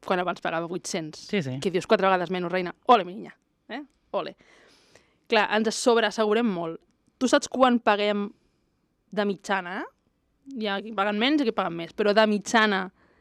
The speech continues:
Speaker 1: els espanyols a l'any en assegurances, només en assegurances, mil tres-cents euros, nena.
Speaker 2: Déu-n'hi-do.
Speaker 1: I pico, eh? Són, és una mica més, per fer-ho rodó i maco, mil tres-cents euros, només en assegurances.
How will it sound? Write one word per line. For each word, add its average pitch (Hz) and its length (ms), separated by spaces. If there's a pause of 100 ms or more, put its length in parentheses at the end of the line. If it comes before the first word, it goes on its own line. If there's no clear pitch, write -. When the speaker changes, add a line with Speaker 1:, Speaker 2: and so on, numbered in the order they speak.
(560)
Speaker 1:
els 208 160
espanyols 202 640
a 190 180
l'any 196 240
en 190 80
assegurances, 202 540
només 247 760
en 208 120
assegurances, 196 640 (800)
mil 320 400
tres-cents 208 480
euros, 151 280
nena. 147 240
Speaker 2:
Déu-n'hi-do. 135 400 (520)
Speaker 1:
I 208 60
pico, 175 320
eh? 233 120
Són, 165 180 (120)
és 165 140
una 175 140
mica 175 160
més, 165 140
per 170 200
fer-ho 190 220
rodó 185 240
i 180 60
maco, 226 240 (220)
mil 277 280
tres-cents 185 380
euros, 156 260
només 320 380
en 262 100
assegurances. 160 680